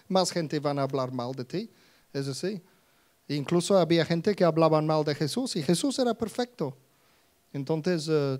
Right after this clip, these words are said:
tampoco tenemos que preocuparnos demasiado por lo que la gente piensa. Es Dios que tenemos que agradecer y tenemos que ser preocupados de lo que Dios piensa de mí,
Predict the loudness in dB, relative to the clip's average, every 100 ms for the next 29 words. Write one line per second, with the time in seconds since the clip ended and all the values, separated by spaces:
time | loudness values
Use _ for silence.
0 | -4 -4 -4 -4 -4 -4 -4 -4 -4 -4
1 | -4 -2 -4 -4 -6 -6 -6 -4 -6 -8
2 | -8 -6 -4 -4 -4 -6 -4 -4 -4 -4
3 | -4 -6 -8 -6 -6 -4 -8 -10 -10 -2
4 | 0 0 -4 -14 _ _ -12 -8 -6 -4
5 | -6 -6 -4 -4 -4 -4 -4 -4 -6 -6
6 | _ _ _ _ -8 -6 -8 -8 -4 -4
7 | -4 -6 -6 -2 -2 -2 -4 -4 -4 -4
8 | -4 -4 -6 -6 -4 -6 -2 0 0 -2
9 | -4 -4 -4 -4 -4 -4 -6